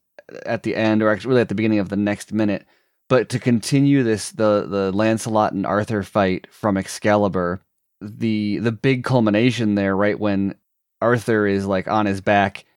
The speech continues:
and he calls on Excalibur's power and it glows green and he, and he, he cleaves through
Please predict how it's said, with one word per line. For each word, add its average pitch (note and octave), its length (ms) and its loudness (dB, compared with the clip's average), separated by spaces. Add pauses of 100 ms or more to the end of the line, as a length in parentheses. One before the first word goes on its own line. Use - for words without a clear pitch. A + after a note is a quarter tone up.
(160)
and A#2 140 -2
he A2+ 100 -2
calls A2 380 2
on G2+ 120 2
Excalibur's G2 680 -2
power G2 640 -2 (500)
and A2 200 -2
it F#2+ 160 -8
glows A2 480 0
green A2 500 -2
and G2+ 120 -2
he, G2 260 -2
and G2+ 140 -4
he, F#2 200 -6 (720)
he A2+ 140 -16
cleaves A#2 720 -2
through G#2+ 720 -2